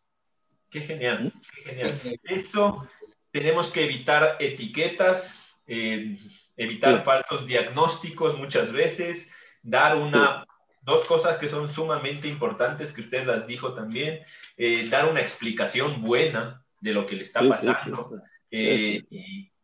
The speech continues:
Speaker 1: quitar el miedo a la actividad. Creo que en eso tenemos que basarnos bastante, eh, como profesionales de la salud. Eh, y
Speaker 2: Sí.
Speaker 1: algo que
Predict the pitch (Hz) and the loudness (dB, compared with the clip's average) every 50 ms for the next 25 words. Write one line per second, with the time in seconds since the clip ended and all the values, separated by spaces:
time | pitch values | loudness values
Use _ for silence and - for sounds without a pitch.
0 | _ _ - 120 110 - 131 135 139 139 131 123 127 127 127 123 120 110 110 - | _ _ -14 -8 0 2 4 4 4 2 0 0 0 2 2 2 2 2 0 -2
1 | 107 101 95 92 85 - - - _ - 147 151 151 151 165 156 151 147 147 - | -4 -4 -2 -2 -4 -4 -6 -12 _ -2 -2 0 0 2 0 0 2 0 0 4
2 | 165 160 156 147 147 - - - _ 123 117 123 127 127 131 127 - - 127 120 | 4 6 6 4 2 -4 -10 -10 _ -4 -2 -2 -2 -4 -4 -4 -2 0 2 2
3 | 113 107 - 127 123 123 120 127 123 110 107 101 - - - 123 123 123 123 - | 2 4 4 4 2 2 2 0 -2 -2 -2 -4 -2 0 0 2 2 0 -2 -4
4 | 139 135 127 127 - - - - - _ - 110 110 107 110 110 107 107 104 101 | -4 -4 -4 -6 -12 -18 -20 -20 -20 _ -8 -6 -4 -2 0 0 0 0 0 -2
5 | - - - 131 131 120 123 120 110 120 117 117 120 113 117 117 123 120 - 120 | 0 0 0 0 0 0 -2 -2 -4 -4 -4 -4 -4 -2 -2 -2 -2 -2 0 0
6 | 110 104 - - 101 95 110 127 156 160 - - - - - - - _ - 117 | 0 0 0 -2 -4 -4 -2 -2 -2 -4 -4 -8 -16 -20 -20 -20 -20 _ -8 -6
7 | 113 117 113 113 113 113 110 110 113 127 139 151 156 165 180 175 - - - | -4 -4 -2 -2 -2 -2 -2 -4 -4 0 4 4 6 6 4 2 -2 -4 -6